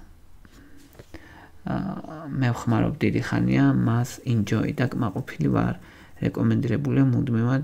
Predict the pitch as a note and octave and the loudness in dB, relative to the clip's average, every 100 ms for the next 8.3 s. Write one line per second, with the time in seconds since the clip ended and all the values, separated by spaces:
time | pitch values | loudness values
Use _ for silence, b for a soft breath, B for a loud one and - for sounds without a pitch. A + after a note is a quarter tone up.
0 | - - B2+ - A#2 A2+ - C3 - B2 | -4 -2 0 2 0 0 -2 -4 -4 0
1 | B2 B2 D3 - - A#2+ - C#3+ - G2+ | 0 0 -2 2 2 2 4 2 4 2
2 | F#2+ F#2 - C#3+ B2 - D3 - - B | 4 4 4 4 4 2 -2 -8 -16 B
3 | B B - C#3+ C#3 A2 F2+ A2 - D3 | B B 10 10 10 8 8 4 4 4
4 | D3 D3+ - - A3 G#3+ D#3 - A#2 A2+ | 4 2 -12 -14 -6 -4 -2 2 2 2
5 | - - - - - - - A2 A#2 - | 2 2 2 -2 -4 -6 -2 -2 -4 -10
6 | - - - C#3+ A#2+ - C3 B2 - A#2+ | -16 -16 -8 -4 -2 2 4 2 0 0
7 | G#2+ A2+ A#2 - A2 G2+ G2+ G#2+ A#2+ F#2+ | 0 0 -2 0 2 4 4 2 0 0
8 | - B2+ | 2 0